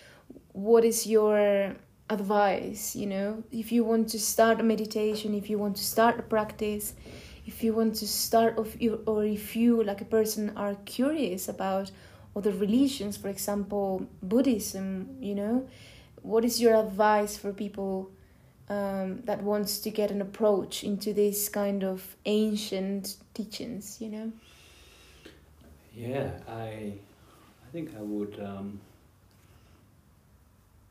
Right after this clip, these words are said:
Speaker 2: advise, um, to have, uh, like, a proper base in meditation.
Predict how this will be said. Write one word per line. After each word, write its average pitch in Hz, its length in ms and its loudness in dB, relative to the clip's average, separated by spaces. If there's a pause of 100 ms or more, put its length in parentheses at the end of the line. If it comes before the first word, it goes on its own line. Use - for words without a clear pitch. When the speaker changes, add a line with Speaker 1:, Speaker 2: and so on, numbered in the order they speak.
(280)
Speaker 2:
advise, 104 960 -10
um, 107 480 -10 (1300)
to 107 600 -8 (160)
have, 101 340 -6
uh, 98 180 -6
like, 98 260 -10
a 101 40 -14 (120)
proper 110 340 -10
base 95 600 -10
in 92 100 -10
meditation. 87 800 -14